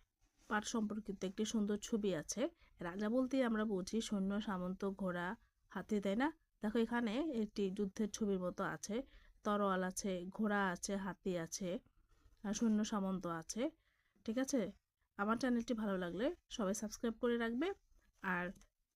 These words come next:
ছোট রাজা বড় রাজা গল্পের শেষে থাকবে অনুশীলনীর প্রশ্ন উত্তর, শব্দার্থ, শূন্যস্থান। সেজন্য ভিডিওটি না টেনে সম্পূর্ণ ভিডিওটি দেখবে। আর আমার পড়াশোনাটি ভালো লাগলে অবশ্যই চ্যানেলটিকে সাবস্ক্রাইব করে রাখবে। তো চলো, পড়া শুরু করি।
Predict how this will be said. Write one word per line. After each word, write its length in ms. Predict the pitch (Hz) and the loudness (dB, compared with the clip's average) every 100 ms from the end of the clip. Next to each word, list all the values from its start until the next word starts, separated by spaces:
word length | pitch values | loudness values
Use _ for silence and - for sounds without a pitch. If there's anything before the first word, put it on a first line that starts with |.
| _ _ - 185 | _ _ -14 -10
ছোট 260 | - 226 | -2 0
রাজা 280 | 240 262 247 | 2 2 2
বড় 240 | 214 208 | 2 4
রাজা 280 | 202 202 165 | 2 0 -2
গল্পের 480 | 190 160 - 202 277 - _ | -4 -4 -6 0 0 0 _
শেষে 340 | - - 202 226 | -6 -2 0 0
থাকবে 480 | 220 185 196 202 320 - _ - | -2 -2 0 0 0 -4 _ -2
অনুশীলনীর 680 | 214 208 214 226 208 202 202 | 0 2 2 2 2 0 -2
প্রশ্ন 320 | 202 202 214 | -2 -2 -2
উত্তর, 540 | 196 - 180 202 311 | -4 -4 -2 0 0
শব্দার্থ, 540 | 294 208 196 190 180 220 | -2 -4 -2 -4 -4 -4
শূন্যস্থান। 600 | 214 202 185 190 269 330 - - - | -2 -2 -2 -2 0 -2 -4 -16 -2
সেজন্য 400 | 226 226 233 226 | 0 2 2 2
ভিডিওটি 440 | 202 196 196 220 | 0 0 0 -2
না 180 | 202 175 | -2 -4
টেনে 240 | 190 240 | -4 -6
সম্পূর্ণ 420 | 262 190 202 196 | -4 -6 -4 -2
ভিডিওটি 400 | 190 185 185 185 | 0 -2 -2 -4
দেখবে। 360 | 196 175 196 285 - - - - | -4 -4 0 -2 -2 -18 -18 -8
আর 140 | 180 180 - _ | -6 -6 -10 _
আমার 220 | 196 202 214 _ - | -4 -2 -4 _ -4
পড়াশোনাটি 560 | 233 233 262 254 247 | -2 0 0 -2 -2
ভালো 240 | 220 220 220 | -2 0 0
লাগলে 360 | 226 220 226 | 0 0 0
অবশ্যই 340 | 240 196 - 240 | 0 -2 -4 -4
চ্যানেলটিকে 520 | 226 208 208 220 339 - - - | -4 -4 -4 -4 -4 -6 -20 -6
সাবস্ক্রাইব 440 | 220 208 240 185 - | -4 -2 -4 -4 -4
করে 140 | 190 | -4
রাখবে। 300 | 175 165 180 - - _ _ _ | -4 -6 -10 -16 -20 _ _ _
তো 100 | - | -4
চলো, 260 | 214 233 254 | 0 2 2
পড়া 220 | 247 220 | 2 0
শুরু 260 | 226 240 247 | 2 0 2
করি। 240 | 277 339 | 2 2